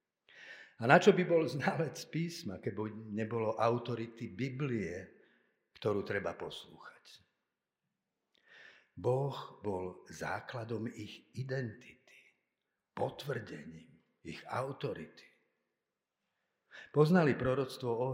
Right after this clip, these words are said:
hviezde, veď boli pri zdroji informácií. Nepripojili sa však k pútnikom do Betléma. Naopak, zľakli sa,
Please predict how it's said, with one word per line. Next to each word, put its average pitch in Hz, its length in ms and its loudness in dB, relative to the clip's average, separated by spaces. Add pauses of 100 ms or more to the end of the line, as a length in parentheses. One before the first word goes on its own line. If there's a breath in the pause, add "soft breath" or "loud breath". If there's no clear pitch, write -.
(100)
hviezde, 90 480 -6 (320 loud breath)
veď - 480 -4
boli 98 320 -4
pri 101 240 -2
zdroji 110 480 -4
informácií. 101 880 -2 (1300)
Nepripojili 147 720 2
sa 110 240 -4
však - 220 -8 (100)
k - 80 -14 (160)
pútnikom 113 640 -4
do 95 80 -2
Betléma. 78 800 -10 (400)
Naopak, 92 560 -6 (800)
zľakli - 560 -2
sa, - 160 -20